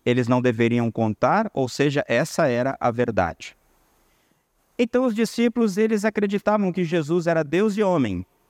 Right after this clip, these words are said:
E agora eles deveriam entender a obra redentora. Jesus, ele já tinha falado sobre isso, mas agora ele fala abertamente,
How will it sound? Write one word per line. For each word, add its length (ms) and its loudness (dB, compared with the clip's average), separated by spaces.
E 140 2
agora 300 0
eles 120 0
deveriam 480 0
entender 800 0
a 160 0
obra 360 0
redentora. 840 0
Jesus, 320 -2
ele 160 2
já 120 2
tinha 240 -2
falado 420 0
sobre 320 -2
isso, 340 -4
mas 200 -2
agora 320 0
ele 160 0
fala 540 0
abertamente, 920 -2